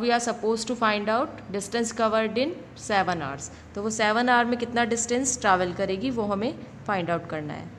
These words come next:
Distance travelled in seven hours। तो हम क्या करेंगे, ये एक घंटे में इतना distance travel करती है, इसको सेवन से multiply कर लेंगे।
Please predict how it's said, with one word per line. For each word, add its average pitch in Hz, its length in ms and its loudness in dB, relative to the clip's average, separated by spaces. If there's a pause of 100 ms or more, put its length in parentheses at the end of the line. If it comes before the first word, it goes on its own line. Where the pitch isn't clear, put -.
(800)
Distance 233 520 -2 (1900)
travelled 202 640 0 (1200)
in 208 160 -4 (880)
seven 180 580 0
hours। - 440 -8 (340)
तो 208 60 -2
हम 214 120 0
क्या 233 180 4
करेंगे, 226 520 0 (320)
ये 214 60 -2 (140)
एक 214 240 -2
घंटे 233 360 0
में 240 80 2
इतना 233 240 0
distance 226 440 -4
travel 214 300 0
करती 214 320 -4
है, 233 60 0
इसको 220 200 -4
सेवन 190 280 -2
से 233 120 -4
multiply 196 480 -2
कर 156 160 -8
लेंगे। 147 300 -10